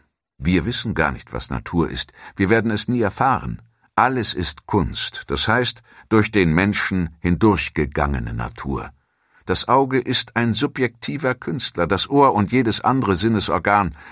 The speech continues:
und erst recht das Gehirn.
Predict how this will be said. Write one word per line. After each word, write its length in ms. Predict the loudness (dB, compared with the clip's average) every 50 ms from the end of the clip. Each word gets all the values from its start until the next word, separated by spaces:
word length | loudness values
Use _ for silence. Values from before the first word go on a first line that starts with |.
| -20 -20 -20 -20 -4 0
und 260 | 2 2 2 2 2
erst 340 | 2 4 4 2 2 0 0
recht 440 | 0 0 0 -2 -6 -12 -6 -4 -2
das 240 | -2 -2 -2 -4
Gehirn. 640 | 0 0 2 2 4 2 2 2 0 -2 -4 -6 -10